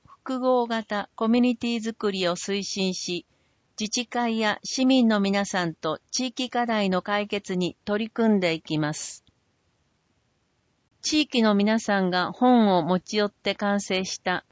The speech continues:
さつき台南自治会館の図書スペースの写真があります。訪れた人たちの新たなコミュニティを作る場になることを目指しています。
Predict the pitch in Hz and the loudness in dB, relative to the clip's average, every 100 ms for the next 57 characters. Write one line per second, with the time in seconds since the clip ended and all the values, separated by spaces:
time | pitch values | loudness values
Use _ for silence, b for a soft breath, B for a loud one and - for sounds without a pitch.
0 | _ - 214 - 254 262 240 208 175 - | _ -4 -4 -4 -8 -4 -2 0 0 0
1 | 202 226 226 214 208 240 233 240 233 - | 2 2 2 0 -4 -6 -6 -2 -4 -2
2 | 185 165 151 147 - 185 180 220 - - | -2 0 0 -2 -6 -6 -2 0 0 -6
3 | - 233 214 - 165 143 - 165 170 190 | -2 -2 0 -2 -2 0 -2 -4 -4 -2
4 | 185 175 170 160 156 151 - - _ _ | -2 0 -2 -2 -2 -4 -6 -14 _ _
5 | _ _ _ _ _ _ - 208 285 262 | _ _ _ _ _ _ -8 0 0 2
6 | 269 240 202 190 233 226 208 - 165 165 | 0 0 -2 -2 -2 -2 -4 -6 -2 -2
7 | 156 _ 220 254 247 190 175 156 - 202 | -2 _ -4 -2 -2 -2 0 -2 -2 0
8 | 233 247 233 - 185 175 160 156 - - | 4 4 2 -2 -4 0 0 -2 -6 -6
9 | 214 185 175 170 165 170 165 - 151 147 | -4 0 0 0 0 -2 -4 -6 -6 -2
10 | 147 135 139 156 170 175 - 156 143 131 | -2 -2 -4 -4 -4 -6 -6 -4 -2 -4
11 | 139 - - | -6 -12 -20